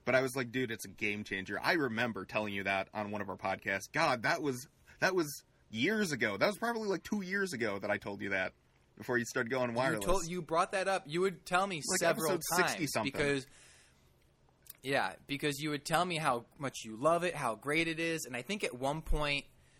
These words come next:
Speaker 2: you ha-, I can't remember. I don't think I had my wireless headphones when you mentioned how you had, like, duct tape around yours 'cause they were the old ones from Minneapolis. I can't remember. But I remember being perfectly happy with mine, and then I just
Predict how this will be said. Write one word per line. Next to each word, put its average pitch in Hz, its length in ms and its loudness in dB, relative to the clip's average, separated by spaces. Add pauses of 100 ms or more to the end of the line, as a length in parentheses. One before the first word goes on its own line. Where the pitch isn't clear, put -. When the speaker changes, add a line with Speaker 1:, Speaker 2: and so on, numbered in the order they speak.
(500)
Speaker 2:
you 131 280 -4
ha-, 139 300 -2
I 143 100 -2
can't 262 260 -4
remember. 190 640 -2 (400)
I 151 80 2
don't 254 180 -2
think 202 220 -4
I 151 60 2
had 151 160 0
my 127 140 -2
wireless 117 440 -2
headphones 113 520 -8
when 110 200 -10
you 123 180 -6
mentioned 117 800 -6 (300)
how 107 500 0
you 131 140 -6
had, 139 140 -2
like, 110 220 -4
duct - 280 -4
tape 131 320 -2
around 131 420 0
yours 135 380 0
'cause 120 160 -10
they 107 120 -4
were 107 120 -4
the 101 180 -2
old 120 260 0
ones 123 340 -2
from 104 180 -6
Minneapolis. 117 640 -2 (180)
I 156 120 0
can't 147 280 -4
remember. 98 440 -10 (520)
But 143 120 8
I 143 40 10
remember 190 300 2
being 170 180 -4
perfectly 185 560 4
happy 185 300 4
with 135 140 2
mine, 104 240 0
and 117 180 -6
then 139 400 0
I 127 160 -2
just 131 320 0